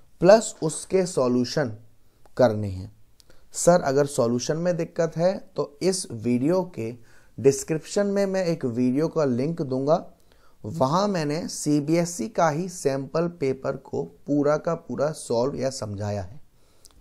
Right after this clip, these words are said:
ठीक, तो ये तो हमारा स्टेप नंबर वन। अब आप लोग जैसे जैसे मैं आपको बताता जाऊं, वैसे वैसे आप लोग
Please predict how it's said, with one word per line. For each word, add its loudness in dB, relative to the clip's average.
ठीक, -2
तो 0
ये 8
तो 0
हमारा 0
स्टेप -4
नंबर -2
वन। -10
अब 6
आप 6
लोग 0
जैसे 0
जैसे -2
मैं -4
आपको -2
बताता -4
जाऊं, -4
वैसे -2
वैसे -4
आप -12
लोग 0